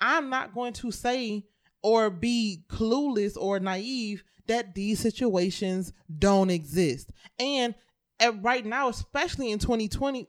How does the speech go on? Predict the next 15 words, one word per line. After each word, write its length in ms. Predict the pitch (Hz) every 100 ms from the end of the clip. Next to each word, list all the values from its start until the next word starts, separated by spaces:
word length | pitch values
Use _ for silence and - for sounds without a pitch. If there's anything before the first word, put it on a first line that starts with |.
| -
twenty-one 420 | 240 226 240 285
or 60 |
whatever, 380 | 254 233 220 226 - _ _
we 280 | 175 285 277
can't 460 | - 294 294 175
blanket 760 | 160 185 247 330 277 180 170 - _ _ _ _ _ _
how 240 | - 254 254
we 140 | 254
maneuver 640 | 220 202 233 311 214 202 196
situations 960 | 254 - 208 233 277 - 180 170 165 - - -
because, 280 | 247 254
again, 380 | 226 240 285 170 156 _ _ _ 170
you've 300 | 196 349 294
been 200 | 262 247
blessed 420 | 196 262 226 -